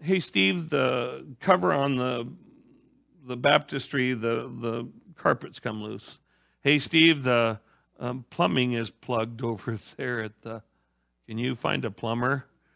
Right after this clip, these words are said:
Uh, hey, Ken, uh, the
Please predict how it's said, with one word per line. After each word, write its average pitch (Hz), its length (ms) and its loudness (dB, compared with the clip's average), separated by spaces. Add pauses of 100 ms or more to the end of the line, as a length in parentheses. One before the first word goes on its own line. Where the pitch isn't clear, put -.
(240)
Uh, 110 480 0 (520)
hey, 143 180 0
Ken, 135 560 2
uh, 117 340 2
the 110 380 -2